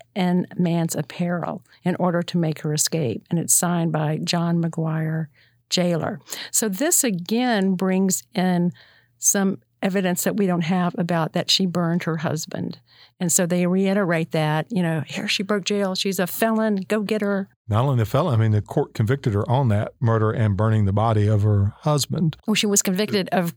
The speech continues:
Speaker 1: killing her husband,
Speaker 2: Yeah, the
Speaker 1: not of
Speaker 2: petition.
Speaker 1: burning.
Speaker 2: Well, no, I mean, it says here, that's what it says, considered convicted of murder and burning her husband.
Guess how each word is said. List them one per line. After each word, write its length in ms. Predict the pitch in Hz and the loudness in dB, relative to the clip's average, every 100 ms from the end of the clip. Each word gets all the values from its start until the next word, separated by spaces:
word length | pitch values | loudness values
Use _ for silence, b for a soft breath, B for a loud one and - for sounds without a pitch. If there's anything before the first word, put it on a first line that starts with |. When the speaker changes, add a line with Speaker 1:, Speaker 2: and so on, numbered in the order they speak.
| - | -4
Speaker 1:
killing 260 | 208 165 151 | -2 0 0
her 60 | |
husband, 480 | 160 156 156 95 202 | 0 -2 -4 -6 -2
Speaker 2:
Yeah, 200 | 123 117 | 0 2
the 80 | 110 | 2
Speaker 1:
not 120 | 104 | 2
of 120 | 185 143 | 4 4
Speaker 2:
petition. 160 | 175 | 4
Speaker 1:
burning. 300 | 170 147 151 - - | 2 0 -4 -6 -2
Speaker 2:
Well, 120 | 170 | 0
no, 160 | 170 | 2
I 100 | 131 | 2
mean, 160 | 139 127 | 2 2
it 120 | 117 | 0
says 180 | - 156 | 0 0
here, 260 | 131 170 117 | 2 0 -2
that's 240 | 143 110 - | 0 0 2
what 100 | 117 | 0
it 60 | |
says, 220 | 113 139 113 | 0 0 0
considered 600 | 123 110 120 113 110 - | 0 2 2 0 -2 0
convicted 400 | 110 117 117 104 | 0 2 0 2
of 260 | 104 98 107 | 2 0 0
murder 320 | 110 123 135 | 2 2 0
and 280 | 127 101 95 | 2 2 2
burning 240 | 113 120 | 2 2
her 160 | 113 117 | 2 4
husband. 400 | 123 131 - | 2 0 -2